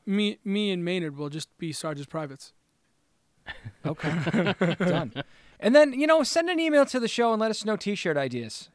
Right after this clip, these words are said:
Speaker 2: Give us a couple ideas. We got a couple of good ones we're coming up with, but, uh, if you got
Speaker 1: All
Speaker 2: other
Speaker 1: right, they're
Speaker 2: ones
Speaker 1: waiting for a commercial.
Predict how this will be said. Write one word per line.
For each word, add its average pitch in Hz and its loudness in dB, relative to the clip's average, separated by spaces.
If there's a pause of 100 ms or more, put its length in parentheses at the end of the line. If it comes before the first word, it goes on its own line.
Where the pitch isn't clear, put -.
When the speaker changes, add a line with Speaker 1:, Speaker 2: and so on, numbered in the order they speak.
Speaker 2:
Give 220 -2
us 226 -4
a 214 -8
couple 180 0
ideas. 143 0
We 180 -2
got 202 4
a 196 -2
couple 190 2
of 180 -2
good 190 0
ones 180 0
we're 165 -6
coming 151 -4
up 143 -2
with, 143 -4
but, 139 0
uh, 131 0
if 131 -6
you 180 -4
got 170 2
Speaker 1:
All 147 2
Speaker 2:
other 151 2
Speaker 1:
right, 151 0
they're 208 6
Speaker 2:
ones 214 4
Speaker 1:
waiting 214 4
for - -6
a 160 -4
commercial. 143 -12